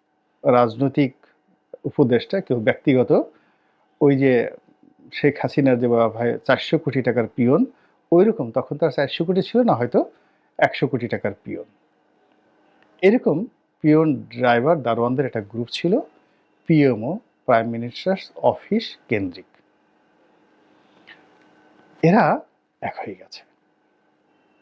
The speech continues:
সবাই এক হয়ে গেছে। এর বাইরে, আহ, লন্ডন কেন্দ্রিক একটা গ্রুপ আছে, যারা বিএনপির প্রায় সকলেরই চক্ষুশূল।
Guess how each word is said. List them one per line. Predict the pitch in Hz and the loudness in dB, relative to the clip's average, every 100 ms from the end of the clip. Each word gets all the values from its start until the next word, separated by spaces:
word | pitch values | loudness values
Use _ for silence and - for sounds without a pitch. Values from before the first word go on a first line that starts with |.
| _ | _
সবাই | - 175 135 | 0 2 2
এক | 127 - - | -2 -6 -12
হয়ে | 113 | -18
গেছে। | 98 98 - _ _ _ _ _ _ _ _ _ _ _ _ _ _ _ _ _ _ _ _ _ _ _ - | -18 -20 -20 _ _ _ _ _ _ _ _ _ _ _ _ _ _ _ _ _ _ _ _ _ _ _ 2
এর | 185 240 | 4 4
বাইরে, | 147 143 160 131 | 2 0 -2 -4
আহ, | 254 _ _ _ _ _ _ _ _ _ _ - 98 104 82 - - | -8 _ _ _ _ _ _ _ _ _ _ -16 -12 -10 -12 -12 -2
লন্ডন | 127 147 175 170 208 | 2 4 2 2 0
কেন্দ্রিক | 202 139 117 104 101 _ _ _ _ _ _ - | 0 -4 -6 -8 -12 _ _ _ _ _ _ -14
একটা | - - | -6 -4
গ্রুপ | 104 110 104 95 | -4 -4 -6 -8
আছে, | 92 - - _ _ _ _ _ _ _ _ _ _ _ _ _ _ _ _ - | -12 -14 -20 _ _ _ _ _ _ _ _ _ _ _ _ _ _ _ _ -4
যারা | 156 170 196 156 277 - _ _ - | 2 4 4 0 -6 -18 _ _ -6
বিএনপির | 139 135 127 185 | 0 0 0 -4
প্রায় | 180 117 113 | -4 -8 -8
সকলেরই | - - - 185 170 139 | -4 -2 0 2 2 0
চক্ষুশূল। | - 151 - - 127 - - | -2 -4 -4 -12 -10 -10 -14